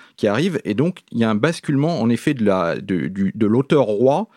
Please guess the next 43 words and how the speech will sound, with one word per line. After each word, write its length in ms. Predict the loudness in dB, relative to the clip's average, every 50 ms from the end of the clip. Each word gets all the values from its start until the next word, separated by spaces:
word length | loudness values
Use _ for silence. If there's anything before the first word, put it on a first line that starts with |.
| _ _ _ _ -12
vers 380 | -6 -2 0 2 2 2 2 2
le 100 | 2 2
réalisateur 640 | 2 2 2 0 0 0 2 0 2 2 2 0 0
roi. 280 | 0 0 0 0 0 -2
C'est 120 | -6 -8
pour 180 | -8 -8 -4 -2
ça 120 | -2 -2
qu'on 240 | 0 0 0 0 2
a 100 | 0 0
ces, 240 | -2 -2 0 0 0
cette 200 | -2 -4 -4 -4
espèce 340 | -4 -4 -4 -6 -4 -4
de, 160 | -2 0 0 2
euh, 160 | 2 0 -2 -4 -10 -20 _ _
sensation 400 | -4 -4 -2 -2 -2 -2 -2 -2
que 80 | 0
maintenant, 240 | 2 2 2 2 2
on 60 | 0
voit 160 | 2 2 2
des 100 | 2 2
fi-, 240 | 0 -4 -6 -18 -10 -6
des 140 | -4 -4
films 320 | -4 -2 0 2 2 2 2
longs 200 | 2 0 0 -2
et 20 |
que 60 | -4
c'est, 120 | -4 -6 -6
et 160 | -6 -6 -8
que 100 | -10 -8
c'est 120 | -6 -4
une 120 | -4 -4 -2
réalité, 460 | -2 -2 -2 -2 -2 -2 -2 -4 -4
que 100 | -2 -4
de 120 | -4 -4
plus 200 | -2 -2 -2 -2
en 100 | 0 -2
plus, 120 | -2 -4 -8
c'est 160 | -6 -4 -4
des 80 | -4 -4
films 220 | -2 -2 0 0
longs. 180 | 0 0 -2 -4
Parce 240 | -4 -6 -6 -6
que, 240 | -4 -4 -2 -2 -4